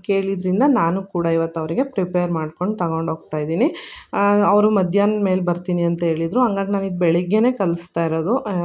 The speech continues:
ಆ, around ಒಂದು ಸಿಕ್ಸ್ to ಸೆವೆನ್ ಒಳಗಡೆ ಮಾಡಿದ್ದಂಥದ್ದು. ಅದು ನೆನೆಯೋ ಅಷ್ಟರಲ್ಲಿ ಏಟ್ ಅವರ್ಸ್ ಆಗುತ್ತೆ. ಹ್ಮ್, ಅಷ್ಟ್-, ಆಮೇಲೆನೇ ಅವ್ರು ಬರೋದು, ಹಂಗಾಗಿ ಟೈಮ್ ಸಾಕಾಗುತ್ತೆ ಅಂದ್ಬಿಟ್ಟು ನಾನು ಇವಾಗ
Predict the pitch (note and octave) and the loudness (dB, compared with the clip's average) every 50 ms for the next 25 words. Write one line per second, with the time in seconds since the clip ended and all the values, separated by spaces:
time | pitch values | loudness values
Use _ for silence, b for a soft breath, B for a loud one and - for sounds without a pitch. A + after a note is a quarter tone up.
0 | E3+ E3 E3 E3 E3 - _ _ _ _ _ - - F3+ F3 F3 E3+ E3+ E3+ E3 | -2 -2 -4 -6 -8 -12 _ _ _ _ _ -12 -6 -2 0 0 0 0 0 2
1 | F3 F#3+ G3+ G3+ G3+ G3 G3 G3 F#3+ F#3+ F#3 F#3 - A3+ G3+ - - - - A#3 | 2 2 2 2 0 0 -2 -2 -2 -4 -4 -4 -6 -8 -8 -8 -14 -6 -6 -4
2 | A#3 A#3 G#3 F#3+ F#3 F#3+ G3 G3 G3 F3+ - F#3 F3+ F3 F3+ F3+ F#3 F3+ F#3 F#3 | -2 0 -2 0 0 0 -2 -2 -4 -6 -4 -2 0 0 2 2 2 2 2 2
3 | F3+ E3+ E3 D#3+ E3+ E3 E3 E3+ E3 D#3+ D#3+ E3 D#3 D#3+ G3 D4 D4 B B B | 2 2 0 0 -2 -2 -2 -4 -4 -4 -4 -4 -2 0 0 -2 -2 B B B
4 | B B B B B B - G#3 G#3+ G3+ G#3 A3+ A3 A3 A3 A3 G#3+ G3+ G3 G3 | B B B B B B -2 -2 0 0 0 0 2 2 2 2 2 0 2 2
5 | G3+ G#3 G#3+ G#3+ G#3 - - G#3 G#3+ A#3 A#3 G#3 F#3 G3+ G3+ G3 G3+ G3 G3+ G3+ | 2 2 0 0 -2 -2 -2 0 2 2 2 2 2 2 0 0 2 2 2 0
6 | G3+ - F3+ E3+ F3 F#3 F3+ F3+ F3+ F3+ F#3 G3+ C#4+ E4 - - G#3+ G#3 G3 F#3 | 0 0 2 2 2 2 0 0 -2 0 0 0 0 0 -2 -4 -4 -2 0 2
7 | F#3 F3+ F3+ F#3 - - - E3+ E3+ F3 G3 G3 G3 G3+ G3 G3+ G#3 G3 F3+ E3+ | 2 2 0 -2 -6 -6 -4 -2 0 2 2 2 4 2 4 4 4 2 2 2
8 | E3 D#3+ E3 D#3+ E3 D#3+ D#3+ G#3+ E4+ F4 B B B B B B B B B F#3+ | 0 0 0 0 0 2 2 0 0 0 B B B B B B B B B -4
9 | F#3 F#3 F3 F3 F3 E3+ G3+ C4 C4+ A#3 G3+ F#3 F#3 F3+ - - - - G3 F#3+ | -2 -2 0 -2 -2 -2 0 0 0 0 0 -2 -4 -6 -10 -12 -4 -2 -2 0
10 | F#3+ F3+ F#3 - E3+ D#3+ D#3+ - F#3 F3 E3+ E3 E3+ E3+ - E3 D#3+ D#3 D#3+ E3 | -2 -2 0 0 0 0 0 0 -2 0 0 0 -2 -2 -2 -4 -2 -2 -4 -6
11 | - - A#3 G#3+ G3+ F#3+ F#3 F#3 F#3 | -2 -2 -2 -2 0 -2 -2 -2 0